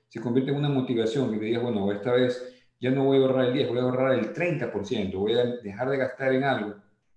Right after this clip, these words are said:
para alcanzar mucho más rápido mis hábitos y con, y me voy a apalancar, me voy a proyectar con estos fondos de inversión que me van a ayudar a,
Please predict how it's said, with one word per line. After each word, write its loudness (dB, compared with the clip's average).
para 0
alcanzar 0
mucho -2
más 0
rápido 0
mis 0
hábitos 0
y -4
con, -2
y -2
me 0
voy 0
a 0
apalancar, 0
me -2
voy -2
a -2
proyectar -2
con -6
estos -6
fondos -6
de -2
inversión -4
que -4
me -2
van 2
a 4
ayudar 4
a, -4